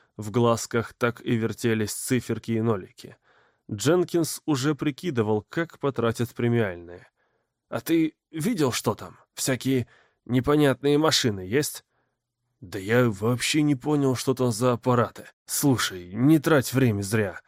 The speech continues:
Там все на соплях держится. В любой момент рухнет и завалит ход. Быстро надо действовать".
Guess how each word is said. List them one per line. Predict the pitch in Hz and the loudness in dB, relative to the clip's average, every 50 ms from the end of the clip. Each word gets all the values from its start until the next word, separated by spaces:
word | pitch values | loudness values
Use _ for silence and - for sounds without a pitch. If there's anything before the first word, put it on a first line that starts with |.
| _ _ _ _ _ | _ _ _ _ _
Там | - 147 135 120 113 107 107 | 4 4 6 6 4 2 0
все | - - - 151 139 | -2 0 2 2 4
на | 127 117 | 4 2
соплях | - - 131 - 147 160 147 110 98 | 2 0 0 2 4 4 4 4 2
держится. | 107 131 120 104 104 98 - - - - - - | 2 2 2 2 -2 -8 -12 -14 -16 -16 -12 -6
В | 113 | 0
любой | 123 135 131 127 147 135 | 2 2 4 4 4 4
момент | 127 123 120 131 139 127 107 - | 4 4 4 2 2 0 0 2
рухнет | 139 185 185 - - 120 107 - | 2 2 2 2 0 -4 -2 0
и | 139 135 | -2 -2
завалит | - - 180 170 170 170 156 151 - | 2 2 2 2 2 2 0 0 -2
ход. | - - 131 107 - - _ _ - | -2 -2 -4 -4 -4 -8 _ _ -4
Быстро | 120 180 185 135 - - - 123 | -2 0 0 0 -2 -2 -2 0
надо | 120 127 131 127 139 | 2 2 2 2 2
действовать". | 139 131 123 104 - - - 92 87 - - - - | 2 0 0 0 -2 -6 -12 -14 -14 -14 -14 -14 -16